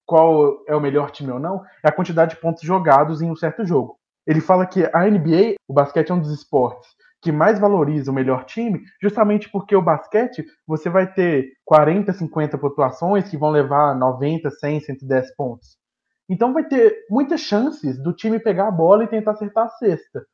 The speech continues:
Claro, o time pode estar num time ruim, num, num dia ruim, não conseguir acertar muitas cestas naquele dia. Mas como existem muitas oportunidades de fazer ponto, isso faz com que o melhor time emerja mais facilmente.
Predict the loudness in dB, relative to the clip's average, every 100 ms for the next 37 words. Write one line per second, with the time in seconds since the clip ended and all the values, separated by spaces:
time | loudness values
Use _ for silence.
0 | _ _ _ 0 4 4 2 -4 -2 -2
1 | 0 -2 -2 -6 -10 -8 -8 -6 -4 -4
2 | -4 -8 -6 -2 -2 -4 -6 -4 0 4
3 | 4 4 -4 -4 -4 -6 -10 -8 -4 -4
4 | -4 -8 -10 -12 -12 -12 -10 -8 -8 -10
5 | _ _ -14 -8 -2 -2 0 -2 -2 -6
6 | -10 _ _ -4 -4 -2 -6 -8 _ _
7 | 0 0 0 -2 -2 2 2 2 -4 -6
8 | -8 -8 -8 -8 -8 -8 -12 -14 _ -6
9 | -4 -2 -2 -2 -4 -4 -2 -2 -2 -6
10 | -4 -2 -2 -2 0 2 0 0 -2 -4
11 | -12 _ -6 -6 -8 -6 -4 -4 -4 -8